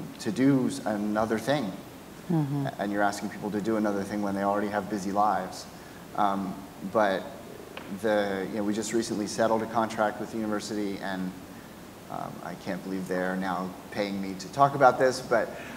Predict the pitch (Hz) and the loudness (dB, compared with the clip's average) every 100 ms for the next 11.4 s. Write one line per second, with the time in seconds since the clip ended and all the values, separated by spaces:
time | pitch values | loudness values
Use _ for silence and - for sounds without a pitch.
0 | - 120 113 113 98 - 131 - - - | 10 12 12 12 8 8 8 10 8 8
1 | 156 - - - 165 - 104 135 127 85 | 6 4 -4 -4 -4 -4 4 6 6 2
2 | 78 - 127 - - 104 110 107 110 78 | 2 6 6 6 2 2 2 2 0 -2
3 | 104 - 107 110 - 120 107 92 110 104 | -4 0 0 0 2 4 4 6 4 4
4 | 117 - 123 120 110 104 107 117 113 113 | 2 4 6 6 6 4 2 2 0 0
5 | 113 - 107 107 104 98 110 - - - | 0 0 2 6 6 8 6 4 0 -2
6 | - - 127 120 113 107 98 - - - | 4 12 12 12 12 8 2 -4 -8 -10
7 | - - - - - 135 147 151 143 147 | -14 -14 -14 -10 0 4 4 4 6 6
8 | 151 151 165 185 185 104 90 107 113 107 | 6 6 6 6 4 2 2 2 2 2
9 | 101 113 110 117 104 120 113 110 117 117 | -2 -4 -4 -6 -2 0 0 0 0 0
10 | 107 92 - 117 113 135 131 110 110 90 | -2 -2 -4 -2 2 6 8 6 0 0
11 | 110 104 107 98 | 2 4 2 0